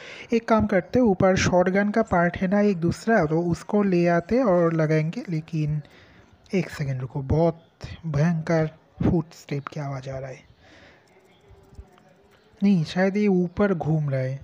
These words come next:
इधर नहीं है। तो चलो जाते हैं, और जाते-जाते इधर हम, मैं थोड़ा sound कर देता हूँ ताकि वो उस side को चला जाए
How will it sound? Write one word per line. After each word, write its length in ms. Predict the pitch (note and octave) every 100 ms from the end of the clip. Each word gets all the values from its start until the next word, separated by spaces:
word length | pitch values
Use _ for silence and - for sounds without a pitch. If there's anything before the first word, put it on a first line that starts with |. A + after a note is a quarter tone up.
| -
इधर 300 | F3 D#3 F#3+
नहीं 320 | D#3+ C#3 C3 B2+
है। 140 | C#3 - - - - _ _ -
तो 400 | D3+ C#3+ C#3+ D3 - _ _ _ -
चलो 220 | G3 F#3+
जाते 420 | E3 D3+ D3 E3
हैं, 160 | D#3 D#3
और 320 | F3+ D#3+ D3
जाते-जाते 560 | D3 D#3 D#3 F#3 G3 G#3+
इधर 280 | F#3+ E3+ E3+
हम, 120 | E3+
मैं 260 | E3+ D#3+ D#3+
थोड़ा 360 | - E3 D#3+ D#3 D#3+ - - -
sound 380 | - F#3 F3+ G3+
कर 220 | G3+ F3+
देता 300 | E3 D#3 D#3+
हूँ 80 | F#3+ A#3
ताकि 720 | D#3+ D3+ - D#3+ D#3 D#3 D#3 D#3+ - _ _ _ _ -
वो 240 | E3 D#3+ F3
उस 240 | F3 -
side 240 | - G3 -
को 120 | G3+
चला 240 | - F3+
जाए 180 | F3+ G#3+